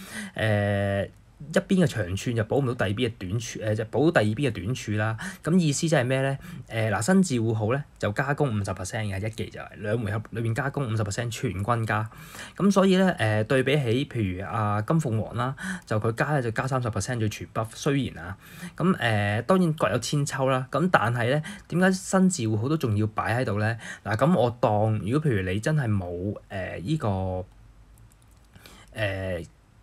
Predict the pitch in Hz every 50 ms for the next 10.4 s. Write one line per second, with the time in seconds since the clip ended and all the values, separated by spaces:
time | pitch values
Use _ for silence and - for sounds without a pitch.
0 | - - - _ - 123 143 175 170 170 120 110 107 - - - 151 135 127 117
1 | - - - - 190 196 180 - - 190 180 - - 101 101 101 123 - - 131
2 | 120 107 104 113 123 120 - 123 123 117 113 113 107 85 73 76 90 104 120 -
3 | - - - - - - - - - - 160 185 175 160 185 175 160 160 147 117
4 | 113 101 92 95 107 107 - - 90 110 131 135 - - - - - 107 101 -
5 | 160 151 143 127 104 98 101 101 101 - 131 113 98 - - - - 90 - -
6 | 156 170 185 185 - - - 120 110 - - 107 104 - 113 - - 135 147 135
7 | - 147 131 127 101 - - 87 87 - - 101 98 110 135 170 180 160 123 107
8 | 120 127 - 98 104 117 123 120 127 131 147 151 147 123 - - 165 165 139 107
9 | 104 104 110 123 131 110 - 90 107 - 123 120 113 - - - 156 139 131 113
10 | 98 - - 104 98 95 110 113